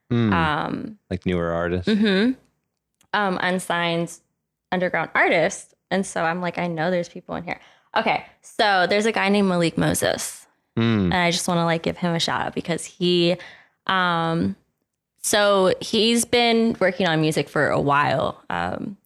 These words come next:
Speaker 2: lived in New York, now in L A. And, um, he works with a producer named Simon Says.
Speaker 1: Hmm.
Speaker 2: And they both just make really good, great music together.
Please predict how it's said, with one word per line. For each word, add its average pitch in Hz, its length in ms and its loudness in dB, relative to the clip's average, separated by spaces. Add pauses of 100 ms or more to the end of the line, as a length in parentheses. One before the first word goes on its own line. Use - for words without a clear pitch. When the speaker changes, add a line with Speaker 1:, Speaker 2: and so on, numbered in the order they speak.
Speaker 2:
lived 180 320 -4
in 190 160 0
New 175 160 2
York, 165 320 0
now 170 280 0
in 170 100 0
L 165 180 -2
A. 101 260 -2 (540)
And, 180 500 0
um, 175 440 2
he 180 200 0
works 170 280 0
with 185 120 0
a 180 60 2
producer 170 540 -2
named 165 200 2
Simon 160 340 0
Says. 175 440 0 (260)
Speaker 1:
Hmm. 117 200 2 (100)
Speaker 2:
And 202 320 4
they 196 60 4
both 190 220 2
just 190 140 -2
make 175 240 -2
really 165 240 0
good, 156 440 2 (600)
great 247 180 2
music - 280 0
together. 80 420 0